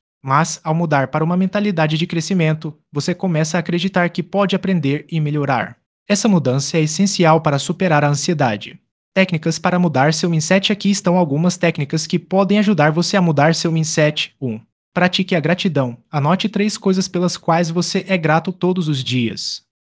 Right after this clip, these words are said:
Isso ajuda a focar no positivo. Dois. Desafie seus pensamentos. Quando um pensamento negativo surgir,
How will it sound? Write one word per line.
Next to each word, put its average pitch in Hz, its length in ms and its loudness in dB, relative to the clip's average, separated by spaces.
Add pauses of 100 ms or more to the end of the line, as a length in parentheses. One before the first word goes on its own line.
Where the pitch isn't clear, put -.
(120)
Isso 185 220 -2
ajuda 156 260 0
a - 20 0
focar 160 340 0
no 147 100 0
positivo. 151 760 -4 (300)
Dois. 135 480 2 (240)
Desafie 160 380 2
seus 190 240 0
pensamentos. 156 960 -2
Quando 185 260 2
um 208 60 2
pensamento 185 580 0
negativo 185 520 0
surgir, 180 520 0